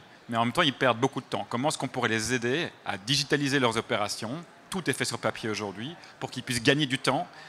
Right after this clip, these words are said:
et qu'ils pourraient être beaucoup plus efficaces et dès lors passer plus de temps à prendre soin et pas du temps à remplir de la paperasse.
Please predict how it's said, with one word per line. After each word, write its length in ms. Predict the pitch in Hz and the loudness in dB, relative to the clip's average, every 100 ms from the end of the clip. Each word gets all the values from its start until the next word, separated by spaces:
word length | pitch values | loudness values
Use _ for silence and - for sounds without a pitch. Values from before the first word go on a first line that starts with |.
| - | -8
et 60 | 123 | -4
qu'ils 140 | 135 | -4
pourraient 240 | 120 120 131 | -6 -2 -4
être 120 | - | -2
beaucoup 160 | 131 180 | -4 -2
plus 160 | 127 | -2
efficaces 560 | 135 131 135 170 - - | -2 0 2 2 2 -4
et 80 | 113 | -2
dès 100 | 120 | 2
lors 140 | 147 - | 2 2
passer 240 | 120 127 | -4 -4
plus 240 | - 160 | -4 -6
de 80 | 123 | -4
temps 320 | - 139 160 - | -2 0 0 2
à 200 | 110 - | 0 0
prendre 300 | - 143 113 | 0 2 2
soin 400 | 98 - 139 175 - - - | 2 2 2 -2 -10 -20 -14
et 80 | 113 | -6
pas 140 | - 123 | -2 0
du 100 | 113 | 0
temps 220 | 151 - | -2 0
à 80 | 107 | 2
remplir 360 | 110 123 131 | 2 0 -2
de 40 | 123 | -4
la 60 | |
paperasse. 520 | 101 117 - - - | -2 -2 -4 -8 -10